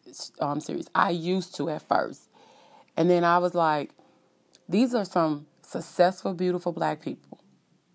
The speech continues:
And they get on this, and the way they act with each other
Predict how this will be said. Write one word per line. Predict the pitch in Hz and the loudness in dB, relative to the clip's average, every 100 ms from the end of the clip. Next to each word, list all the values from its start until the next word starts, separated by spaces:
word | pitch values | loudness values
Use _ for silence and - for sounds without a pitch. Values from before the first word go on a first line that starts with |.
| _ _ - - - - | _ _ -20 -20 -16 2
And | 165 170 160 156 160 | 4 4 0 -2 -2
they | 160 | -2
get | 151 170 185 | 0 2 2
on | 180 180 | 2 0
this, | 165 160 156 - - - - _ | 0 0 -4 -10 -20 -20 -20 _
and | 160 160 160 151 147 147 - _ _ - - - - - - | 0 2 2 -2 -4 -6 -8 _ _ -20 -20 -20 -20 -20 -4
the | 160 | -2
way | 151 170 185 | 2 2 2
they | 175 - | 0 0
act | 160 151 - | 0 0 -2
with | 156 | -4
each | 151 - | -4 0
other | 156 143 - - | 0 0 -4 -12